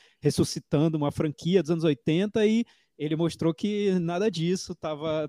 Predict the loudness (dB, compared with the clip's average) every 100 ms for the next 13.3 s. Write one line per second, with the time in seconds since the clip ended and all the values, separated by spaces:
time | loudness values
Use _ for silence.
0 | -2 0 0 -2 -8 _ 2 2 2 -2
1 | -6 -2 -2 -2 -2 -4 -4 -6 -6 -6
2 | -6 -6 -6 -10 -20 _ _ _ 4 6
3 | 6 4 2 2 2 -2 -2 0 2 0
4 | -2 -8 -6 -2 -2 -2 0 0 2 0
5 | 0 0 -2 -2 -4 -4 -6 -4 -2 -2
6 | 6 8 8 6 -2 -4 -4 -2 -2 -2
7 | -4 0 2 2 2 4 4 2 0 -2
8 | -4 -4 -4 -2 -2 -2 -6 _ _ _
9 | -18 -18 -6 -2 0 0 0 -2 -4 -4
10 | -2 -2 0 -2 -4 -10 -6 -4 0 0
11 | -2 -2 0 0 -2 -4 -2 0 0 -4
12 | -2 -2 0 0 0 0 -2 2 2 2
13 | 4 4 4